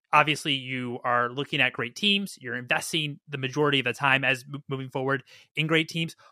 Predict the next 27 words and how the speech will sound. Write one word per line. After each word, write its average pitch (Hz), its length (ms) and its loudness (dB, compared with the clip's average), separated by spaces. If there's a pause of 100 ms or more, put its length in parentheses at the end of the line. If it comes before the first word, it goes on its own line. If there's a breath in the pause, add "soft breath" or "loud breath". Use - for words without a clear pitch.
(140 soft breath)
What 240 240 8 (440)
makes 165 480 2
a 165 60 0
great 143 260 0
ta-, 135 420 -4
uh, 120 280 4 (220)
team 135 240 -8
to - 120 -12
you? 113 220 -6
I 135 60 -2
know 180 160 2
that 202 180 4 (300 soft breath)
you 170 100 -4
mentioned 208 260 0
before, 165 600 4 (120)
um, 147 160 0
on 143 120 -2
previous 214 340 -2
podcasts 147 520 2
that 131 240 2
you, 135 400 -4
that, 135 200 4 (140)
uh, 131 320 6
entrepreneur 139 360 2
has 131 200 0
to 143 80 -2
have 131 320 4